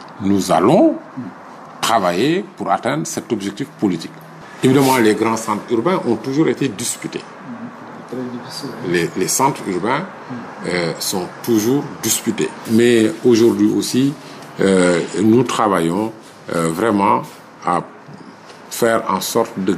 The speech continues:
Speaker 1: gagner l'essentiel des grands centres urbains. Parce que si nous arrivons,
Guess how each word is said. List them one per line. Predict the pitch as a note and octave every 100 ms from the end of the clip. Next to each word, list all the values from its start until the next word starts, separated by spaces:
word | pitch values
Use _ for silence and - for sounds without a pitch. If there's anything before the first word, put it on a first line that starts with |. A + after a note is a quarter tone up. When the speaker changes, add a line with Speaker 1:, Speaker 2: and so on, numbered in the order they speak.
| -
Speaker 1:
gagner | A2+ G2 F#2 - - - -
l'essentiel | F#2 G#2+ A2+ A2+ G2+ - G2+
des | F#2 E2+
grands | F#2 F#2+
centres | - F#2 E2+
urbains. | E2+ D#2 D#2 - - - -
Parce | - -
que | G2
si | - C3+
nous | B2+ A2
arrivons, | G#2+ G#2 G2 G2 F#2